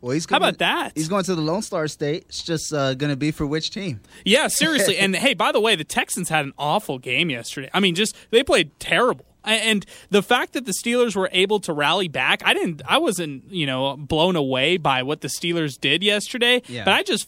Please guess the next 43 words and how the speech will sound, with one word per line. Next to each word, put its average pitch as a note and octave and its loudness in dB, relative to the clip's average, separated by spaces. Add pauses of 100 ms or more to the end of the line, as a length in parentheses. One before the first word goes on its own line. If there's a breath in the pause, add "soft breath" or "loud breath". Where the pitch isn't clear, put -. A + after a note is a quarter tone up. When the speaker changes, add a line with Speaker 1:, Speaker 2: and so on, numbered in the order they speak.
(140)
Speaker 2:
fe-, G3+ 2
uh, E3+ -4
found G3 2
the - 0
fact F#3+ 0
that D#3+ -2
they E3+ 4
were F3 2
able F3 0
to E3 -4
come E3+ -4
back D#3 2
in F#3 -2
that E3 2
one F#3 0 (280 loud breath)
really C4+ 4
important F3 -2
and C3+ -4
real G3+ 2
relevant. D3 0
But C#3 -4
let's G#3 0
continue A3 0
here G#3+ 2
on G3+ 2
the F3+ -4
program. G3 2
Eight A3 4
eight A3 2
zero, F#3 2
five F#3+ 0
seven F#3 -2
six F3+ -2
three, F3 0
number G#3 2
if G3 -2
you G#3+ -4
wanna G3 2
weigh F3+ 2
in F3+ 0
on E3+ 0
the D#3+ -4
show. F3 0